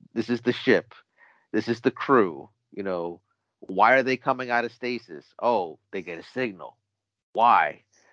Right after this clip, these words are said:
Is the signal good? Is the signal bad? And then between that, between them landing on the planet, between Kane <laughs> becoming the, the poor host to the,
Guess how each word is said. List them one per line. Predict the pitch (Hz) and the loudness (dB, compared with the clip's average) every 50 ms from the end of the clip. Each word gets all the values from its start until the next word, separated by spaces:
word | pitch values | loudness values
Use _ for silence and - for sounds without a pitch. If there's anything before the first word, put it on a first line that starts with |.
| _ _ - | _ _ -4
Is | 98 110 | -4 -4
the | - 101 | -4 -6
signal | - - - 127 120 113 113 107 | -8 -6 -6 -4 -2 -2 -2 -2
good? | 87 82 120 135 139 135 | -2 0 2 2 4 2
Is | 131 120 | 2 -2
the | 101 - | -6 -6
signal | - 127 117 113 113 104 | -6 -6 -4 -4 -6 -4
bad? | - 131 131 123 98 85 82 85 | 0 2 2 2 0 -2 -6 -12
And | - 95 101 101 | -14 -16 -12 -10
then | 107 107 107 104 104 104 _ _ _ _ _ _ _ _ _ | -8 -8 -8 -10 -14 -20 _ _ _ _ _ _ _ _ _
between | - 127 - - - 135 143 143 139 127 107 | -10 -10 -10 -10 -12 -10 -10 -10 -12 -6 -2
that, | 117 120 131 139 151 156 - - _ _ _ _ | 0 2 4 4 2 2 0 -6 _ _ _ _
between | - 113 - - 123 127 120 117 110 110 | -18 -18 -12 -10 -8 -6 -6 -8 -8 -6
them | 101 117 120 110 | -6 -6 -6 -6
landing | 110 117 117 120 123 127 127 120 | -6 -6 -6 -6 -6 -8 -8 -6
on | 120 117 | -6 -8
the | 107 110 | -8 -10
planet, | - _ - 127 123 123 131 127 113 | -12 _ -6 -6 -6 -6 -6 -8 -10
between | 110 101 - - 117 117 113 110 110 107 104 | -12 -14 -10 -8 -6 -6 -6 -6 -8 -12 -14
Kane | _ - - 143 127 123 127 131 135 139 143 143 _ _ _ _ _ | _ -4 -2 -2 0 0 -2 -4 -6 -8 -10 -14 _ _ _ _ _
<laughs> | _ | _
becoming | 254 - - - - - 160 151 147 110 - - - - - - | -6 -4 -4 -4 -2 -2 -2 -2 -4 -6 -8 -14 -16 -16 -2 2
the, | - 160 | 2 2
the | 117 101 120 | 2 0 -6
poor | 120 - _ 135 123 131 123 113 - | -8 -6 _ 0 2 2 2 0 -2
host | 117 117 123 120 - _ _ | -6 -6 -6 -8 -14 _ _
to | - 143 | -14 -10
the, | 110 113 110 110 107 98 | -8 -6 -6 -6 -6 -8